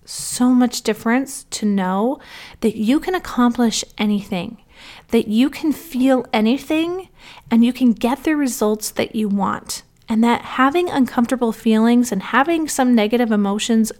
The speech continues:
going towards your goals is a total normal process of life. And as you do that, as you push through those negative emotions and you learn that you have the ability to grow and to learn,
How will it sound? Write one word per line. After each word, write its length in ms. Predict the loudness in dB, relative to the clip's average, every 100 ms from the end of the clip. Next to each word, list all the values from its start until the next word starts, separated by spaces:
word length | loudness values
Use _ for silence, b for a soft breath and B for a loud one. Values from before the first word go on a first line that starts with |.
| -6
going 420 | 0 2 2 2
towards 280 | 0 -2 0
your 80 | -2
goals 520 | -2 -2 0 -2 -4 -6
is 180 | -6 -6
a 80 | -8
total 640 | -8 -6 0 4 6 6 4
normal 440 | 0 0 0 -2
process 680 | -4 -6 -6 -6 -6 -8 -14 _
of 140 | -10 -6
life. 480 | -6 -6 -16 -20 B B B B B B B 0
And 260 | 4 6 4 0
as 380 | -2 0 2
you 140 | 2 2
do 220 | 2 0
that, 280 | 2 0 0
as 200 | -4 -4
you 100 | -6
push 640 | -2 -4 2 2 2 -2 -6
through 320 | -2 0 2
those 240 | 4 2 2
negative 340 | 2 2 0
emotions 600 | 0 0 -2 0 0 0 B B B 2
and 180 | 6 8
you 140 | 8
learn 680 | 6 4 4 4 4 2 0
that 120 | 0
you 140 | 0 -2
have 320 | 0 0 2
the 120 | 2
ability 500 | 2 2 2 2 0
to 260 | -2 -6 -8
grow 520 | -4 -2 2 2 0 0
and 140 | -4
to 140 | -4
learn, 500 | -4 -2 -2 -2 -4